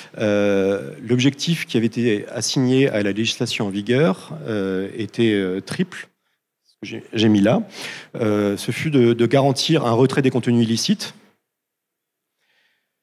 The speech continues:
également assurer le respect de la liberté d'expression et celle d'information, et aussi protéger, protéger la liberté du commerce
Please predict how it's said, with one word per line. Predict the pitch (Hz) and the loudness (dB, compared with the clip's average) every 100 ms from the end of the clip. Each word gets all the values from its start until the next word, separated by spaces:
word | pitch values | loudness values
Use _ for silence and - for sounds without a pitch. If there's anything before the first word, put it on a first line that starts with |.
| _ _ _ _ _ | _ _ _ _ _
également | - 139 143 139 | 4 6 8 6
assurer | - 135 170 156 | 4 2 4 6
le | 139 | 6
respect | 135 135 | 4 4
de | 147 | 2
la | 123 | 4
liberté | 120 117 | 2 2
d'expression | 131 117 - 123 139 120 | 0 -2 -6 -4 -2 -2
et | |
celle | 104 120 | 0 0
d'information, | 110 113 98 95 - 185 214 - - - _ _ _ _ _ _ _ _ - | 0 0 0 0 0 0 -2 -8 -20 -20 _ _ _ _ _ _ _ _ 0
et | 147 | 2
aussi | 165 123 - 151 185 - - | 2 0 0 -2 -2 -4 -10
protéger, | - 120 117 127 127 | -4 0 4 4 4
protéger | 127 - 147 135 135 | 0 -4 2 4 4
la | 120 | 2
liberté | 113 113 123 | 2 -2 -2
du | 107 | 0
commerce | 110 104 143 - - | 0 0 0 -4 -8